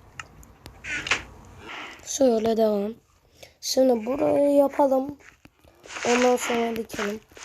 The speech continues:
Zaten yirmi dört tane var. Birazını dikeceğim. Bir de su lazım. Şimdi bak. Su suyu, e, şuraya doğru koyalım. Biraz daha yakına.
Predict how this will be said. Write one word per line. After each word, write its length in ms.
Zaten 500
yirmi 320
dört 240
tane 340
var. 160
Birazını 560
dikeceğim. 340
Bir 80
de 100
su 280
lazım. 760
Şimdi 600
bak. 220
Su 240
suyu, 520
e, 80
şuraya 640
doğru 400
koyalım. 500
Biraz 260
daha 200
yakına. 420